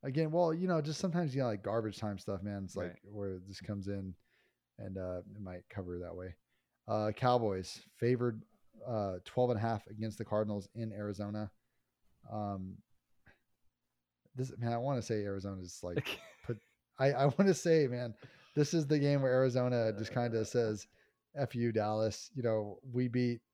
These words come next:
Speaker 1: uh, you know, we played close to Washington. We played close to the Giants. They, they have, man, they, and they've scored.
Speaker 2: Yeah.
Speaker 1: Um,
Speaker 2: You're not wrong, but
Speaker 1: um, <laughs> yeah, well, I mean, we'll, we'll see. Dallas'
Speaker 2: Dallas's
Speaker 1: defense is a different
Speaker 2: defense is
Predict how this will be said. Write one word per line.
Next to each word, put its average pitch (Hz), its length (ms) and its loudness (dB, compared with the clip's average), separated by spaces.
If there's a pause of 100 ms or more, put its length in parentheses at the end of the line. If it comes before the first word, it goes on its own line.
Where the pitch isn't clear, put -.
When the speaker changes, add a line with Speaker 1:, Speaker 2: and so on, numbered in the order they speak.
(220)
Speaker 1:
uh, 104 380 -2 (260)
you 123 80 -4
know, 107 100 -2
we 120 260 2
played 113 280 2
close 120 280 2
to 123 80 0
Washington. 110 540 0 (480)
We 127 100 0
played 123 280 4
close 123 260 0
to 123 80 -6
the 113 60 -2
Giants. 117 440 -2 (200)
They, 127 300 4 (500)
they 123 80 2
have, 156 220 4
man, 120 220 -2 (180)
they, 110 100 -2
and 117 100 -2
they've 139 140 0
scored. 120 540 0 (100)
Speaker 2:
Yeah. 110 500 -4 (520)
Speaker 1:
Um, 110 280 -4
Speaker 2:
You're 127 140 -6
not 127 180 -12
wrong, 104 300 -12 (340)
but 101 140 -12 (340)
Speaker 1:
um, 107 440 0 (760)
<laughs> - 20 -8 (360)
yeah, 98 200 -14
well, 98 220 -14
I 123 60 -2
mean, 123 180 -4 (200)
we'll, 156 260 -8
we'll 156 100 0
see. 98 300 -8 (180)
Dallas' 131 360 2
Speaker 2:
Dallas's 120 400 0
Speaker 1:
defense 117 120 -4
is 104 60 -6
a 120 80 -2
different 107 240 0
Speaker 2:
defense - 20 -4
is 101 60 -4